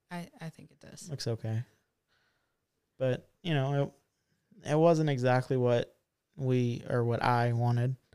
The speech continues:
Speaker 2: Um, but,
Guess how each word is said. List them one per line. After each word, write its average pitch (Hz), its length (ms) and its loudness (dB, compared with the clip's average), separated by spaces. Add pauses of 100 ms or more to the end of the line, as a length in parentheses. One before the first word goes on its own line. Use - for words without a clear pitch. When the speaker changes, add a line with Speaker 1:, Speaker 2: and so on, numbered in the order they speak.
(480)
Speaker 2:
Um, 117 500 -4 (1080)
but, 117 340 -4